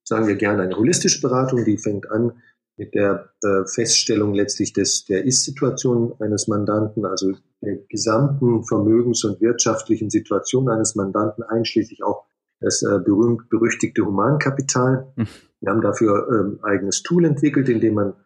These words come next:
Speaker 1: so eine Art Bilanz, eine, ein, wie bei einem kleinen oder großen Unternehmen, eine Bilanz des Haushaltes, das sind ja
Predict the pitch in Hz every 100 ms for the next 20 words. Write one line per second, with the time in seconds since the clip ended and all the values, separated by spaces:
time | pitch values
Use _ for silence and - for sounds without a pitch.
0 | _ _ _ - 101 101 101 98 - -
1 | _ _ _ - 98 92 101 160 - 107
2 | 104 98 110 101 101 107 117 120 110 104
3 | 104 107 107 107 110 101 95 101 113 110
4 | 98 101 123 135 101 92 98 101 135 110
5 | - 117 143 151 151 143 110 98 101 101